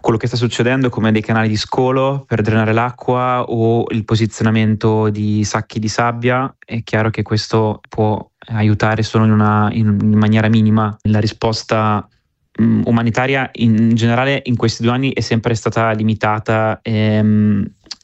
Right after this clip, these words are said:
eh, dalle autorità israeliane e anche in questo momento dove fuori dalla striscia ci sono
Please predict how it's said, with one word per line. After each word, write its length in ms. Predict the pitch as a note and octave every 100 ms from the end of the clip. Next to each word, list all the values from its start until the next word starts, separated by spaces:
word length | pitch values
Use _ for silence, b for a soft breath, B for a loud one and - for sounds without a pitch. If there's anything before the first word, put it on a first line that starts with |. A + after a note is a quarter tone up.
| _
eh, 220 | - F#2 F#2
dalle 160 | A2
autorità 320 | A2 A2+ A2+
israeliane 580 | A#2 A2 A2+ A#2 C3+ C3
e 140 | - A2+
anche 220 | A#2 A2+
in 80 | G#2+
questo 260 | G#2+ -
momento 320 | A2+ A#2 A2+
dove 200 | G#2+ G#2+
fuori 220 | G#2 A#2 A2+
dalla 140 | A2
striscia 400 | G#2+ A#2 A#2 A#2
ci 80 | A2
sono 420 | - A2+ A2 G2+